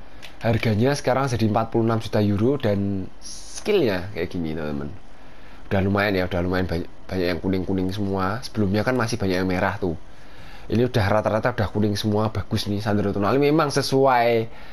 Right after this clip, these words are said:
sesuai reputasinya di real life, Sandro Tonali memang digadang-gadang menjadi wonderkid masa depan Itali, menjadi the next Andrea Pirlo. Dan ini juga kalian lihat masih dua puluh tiga tahun,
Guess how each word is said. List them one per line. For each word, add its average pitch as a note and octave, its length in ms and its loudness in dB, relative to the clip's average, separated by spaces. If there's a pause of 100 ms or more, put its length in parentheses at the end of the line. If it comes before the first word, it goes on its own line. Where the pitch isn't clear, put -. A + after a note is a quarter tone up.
(360)
sesuai C#3+ 880 4
reputasinya C3+ 560 2
di A#2+ 240 4
real C3 160 6
life, G#2+ 400 4
Sandro A2+ 400 2
Tonali A#2 560 4
memang A2 240 2
digadang-gadang A2+ 640 2
menjadi G#2 400 2 (880)
wonderkid A#2 480 2
masa A#2 240 0
depan A2+ 240 0
Itali, A2 560 2 (240)
menjadi A2+ 400 2
the - 80 2
next - 480 -2
Andrea A2+ 320 2
Pirlo. A#2+ 640 2 (560)
Dan C3+ 160 4
ini F3 240 4
juga D#3 320 4 (480)
kalian D#3+ 320 4
lihat E3 40 2
masih F#3 280 0
dua C#3+ 160 4
puluh E3 160 2
tiga C3 160 2
tahun, B2+ 400 2